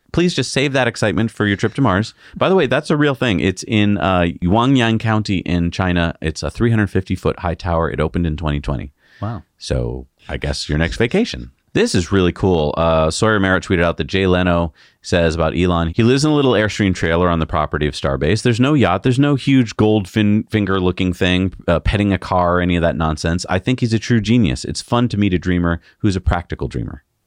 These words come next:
Speaker 2: And Elon says, "Actually, I live in a little house on Weems Street that costs fifty thousand dollars, but I've done a lot with the place."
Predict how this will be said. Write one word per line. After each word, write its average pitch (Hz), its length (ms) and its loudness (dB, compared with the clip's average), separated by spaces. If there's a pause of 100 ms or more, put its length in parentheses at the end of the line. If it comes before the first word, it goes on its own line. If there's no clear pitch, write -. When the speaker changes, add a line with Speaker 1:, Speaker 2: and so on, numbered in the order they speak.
(260)
Speaker 2:
And 120 120 2
Elon 139 220 0
says, 120 300 -4
"Actually, 127 500 -6
I 98 80 0
live 107 240 0
in 101 60 -4
a 92 80 -4
little 101 180 -4
house 101 320 -4
on 87 220 -12
Weems 110 260 -6
Street - 360 -8
that - 260 -8
costs - 420 -4
fifty - 260 -6
thousand 87 340 -6
dollars, 113 400 0
but 92 120 -8
I've 90 80 -8
done 104 140 -4
a 95 80 -6
lot 80 180 -8
with - 80 -16
the - 80 -20
place." - 420 -12